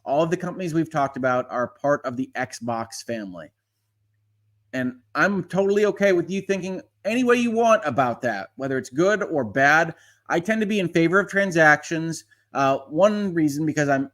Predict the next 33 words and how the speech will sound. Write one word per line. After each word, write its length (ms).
I've 360
been 220
doing 240
transactions 560
my 100
whole 160
career, 400
but 80
another 260
reason 280
is 80
because 240
I 80
tend 220
to 40
believe 300
that 200
investment 680
in 100
an 60
industry 340
I 60
love 180
as 80
much 160
as 60
I 80
love 220
gaming 400
is 140
a 40
good 300
thing. 340